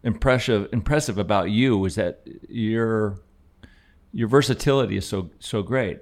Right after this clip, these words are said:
And I've heard about your offshore skills, your backcountry skills. If there's any, uh, ever a backcountry tournament, you usually win with six bonefish, seven snook, and, you know,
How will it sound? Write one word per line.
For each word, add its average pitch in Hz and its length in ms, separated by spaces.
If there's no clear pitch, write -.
And 98 160
I've 98 140
heard 123 260
about 98 380
your 92 200
offshore 104 460
skills, 101 500
your 87 140
backcountry 101 720
skills. 101 540
If 95 180
there's 92 180
any, 107 280
uh, 92 140
ever 101 360
a - 120
backcountry 101 560
tournament, 101 360
you 101 80
usually 98 400
win 101 420
with 90 220
six - 300
bonefish, 101 840
seven 104 400
snook, 101 560
and, 87 320
you 107 160
know, 85 400